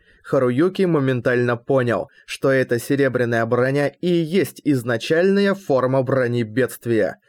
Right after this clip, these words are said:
Судьба. Шестой из семи артефактов.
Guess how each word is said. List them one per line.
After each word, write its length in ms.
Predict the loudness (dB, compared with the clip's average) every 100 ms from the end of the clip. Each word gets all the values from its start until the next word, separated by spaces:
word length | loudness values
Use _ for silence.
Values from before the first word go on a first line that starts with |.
| _ -10
Судьба. 680 | -2 -2 -2 0 0 -2 -8 _ _
Шестой 560 | -4 -2 -2 0 0 0
из 280 | 0 -2
семи 280 | -2 -2 0
артефактов. 920 | 0 -2 -2 -2 -2 -6 -4 -8 -8